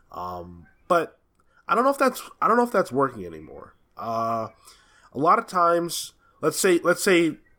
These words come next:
me, for example, I, I only have a P S four when it comes to between Microsoft and Sony. I've only got P S four, not buying an Xbox One.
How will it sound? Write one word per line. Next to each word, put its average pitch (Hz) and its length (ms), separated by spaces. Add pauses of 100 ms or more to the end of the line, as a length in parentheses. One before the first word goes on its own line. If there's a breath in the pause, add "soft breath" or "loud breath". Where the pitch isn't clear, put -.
(140)
me, 151 280
for 120 200
example, 90 380
I, 135 340
I 139 200
only 139 320
have 104 440
a - 60
P - 180
S 107 200
four 139 280
when 90 140
it 101 80
comes 131 320
to 131 100
between 120 320
Microsoft 107 500
and 90 100
Sony. 65 260
I've - 380
only 151 180
got 147 220
P 131 120
S 117 140
four, - 340 (280 soft breath)
not 127 340
buying 123 260
an 113 80
Xbox 92 480
One. 60 200